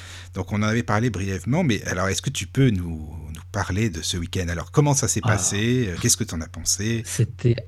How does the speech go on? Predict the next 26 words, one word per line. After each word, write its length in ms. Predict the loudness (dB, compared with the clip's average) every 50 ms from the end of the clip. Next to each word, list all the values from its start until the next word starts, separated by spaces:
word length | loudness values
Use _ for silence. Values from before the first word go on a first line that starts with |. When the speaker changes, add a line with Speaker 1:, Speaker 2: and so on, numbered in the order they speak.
| -12 -14 -4 -2
Speaker 2:
absolument 580 | -2 -2 -2 -2 2 4 6 8 10 10 8
fabuleux, 640 | 8 6 4 4 4 4 4 4 4 4 4 4 2
c'était, 440 | 2 0 -4 -4 0 0 2 2 2
euh, 80 | 0 -2
au-delà 420 | -4 0 2 6 6 6 6 6
de 80 | 6 4
mes 220 | 4 4 2 0
espérances. 720 | -2 -6 -6 -4 -4 -4 -4 -4 -4 -4 -4 -4 -4 -6 -8 -10 -10 -14 -16 -16 -16 -16 -16 -10 0 2
Euh, 200 | 2 4 4 2 -2 0
toutes 220 | 2 2 4 6 6
les 80 | 6
personnes 460 | 6 6 2 2 4 4 6 6 6 4
qui, 680 | 4 2 2 2 2 2 2 0 0 -2 -4 -8 -10 -14 -14 -14 -14 -14 -10 -2
qui 100 | 0 0
étaient 220 | 2 4 6 6
invitées 580 | 8 8 6 6 4 4 6 6 6 6 6 6
ont 120 | 4 2
répondu 440 | 2 0 0 0 0 0 0 0 0
présent, 720 | -2 -2 0 0 0 0 0 0 0 0 0 0 -2 -2 -4
euh, 140 | -6 -8 -10 -10
ce 140 | -12 -12 -14
que 120 | -12 -10 -8
déjà, 340 | -6 -4 -2 0 0 0
je 120 | 0 0 -2
n-, 260 | -4 -6 -6 -8 -10 -10 -10
euh, 260 | -10 -10 -10 -10 -12